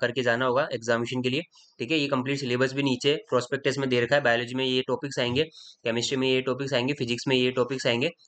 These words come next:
ये आपको इस तरह से पढ़ लेना है, ठीक है। ये complete syllabus जो है नीचे आपको प्रोस्पेक्टस में मिल जाएगा। बायोलॉजी का भी यहाँ पर syllabus दे रखा है, botany, zoology का और as well as chemistry का यहाँ पर आपको syllabus दे रखा है नीचे। तो ये complete प्रोस्पेक्टस आप अच्छे से पढ़ेंगे।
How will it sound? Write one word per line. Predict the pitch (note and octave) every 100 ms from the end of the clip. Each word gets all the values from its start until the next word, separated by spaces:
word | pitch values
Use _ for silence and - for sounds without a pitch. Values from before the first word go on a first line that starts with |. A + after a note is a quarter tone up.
| -
ये | B2+
आपको | A#2+ C#3
इस | C3
तरह | C3+
से | C#3+
पढ़ | C3+ A#2
लेना | A#2 A2+
है, | G2+ - -
ठीक | C3
है। | D#3 A#2+ - _ _ _ _ _ _ _ _ - _ -
ये |
complete | B2 A#2 C#3
syllabus | C#3 B2 B2 C#3+ C#3+
जो | B2+
है | C3+
नीचे | B2+ B2
आपको | C3 - C3+
प्रोस्पेक्टस | A#2+ - B2 C3 B2
में | B2+
मिल | A2+
जाएगा। | A#2 A#2
बायोलॉजी | A2+ A#2 A#2
का | B2 B2+
भी | C3+
यहाँ | B2
पर | B2+
syllabus | B2 A#2+ B2+
दे | B2
रखा | A#2 C3+
है, | D3 - _ A#2
botany, | A#2 B2+ B2+
zoology | A#2+ A#2+ A#2+
का | C#3
और | D#3+ C#3
as | C3
well | A2+ B2+
as | D3
chemistry | B2+ A#2 B2 C3+
का | C3
यहाँ | B2
पर | B2+ B2
आपको | A#2 D#3+ -
syllabus | - - - B2 C3
दे | B2 A#2
रखा | A2+
है | A#2
नीचे। | A2+ G#2+ G#2 _ _ -
तो | A#2+
ये | A#2+ B2+
complete | B2+ A#2+ C3+
प्रोस्पेक्टस | C3+ A#2 - C3 C3
आप | C3
अच्छे | A#2+ C3+
से | C3+
पढ़ेंगे। | B2+ A#2+ D3